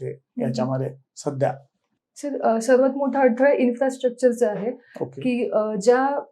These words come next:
Speaker 2: अ, जेवढं, जेवढं जास्त इन्फ्रास्ट्रक्चर पाहिजे, म्हणजे केसेस, number of cases जास्त असल्यामुळे,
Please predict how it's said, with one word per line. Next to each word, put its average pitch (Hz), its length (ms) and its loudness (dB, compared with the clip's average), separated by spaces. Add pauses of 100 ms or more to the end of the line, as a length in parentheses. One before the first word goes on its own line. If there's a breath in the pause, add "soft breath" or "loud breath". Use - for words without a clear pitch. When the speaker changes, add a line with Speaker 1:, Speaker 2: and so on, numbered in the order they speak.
(260)
Speaker 2:
अ, 214 220 4
जेवढं, 247 680 4
जेवढं 240 260 6
जास्त 240 320 2
इन्फ्रास्ट्रक्चर 262 680 2
पाहिजे, 220 340 2
म्हणजे 220 200 -2
केसेस, 240 400 -4
number 233 200 2
of 247 80 6
cases 254 280 0
जास्त 233 320 2
असल्यामुळे, 247 520 2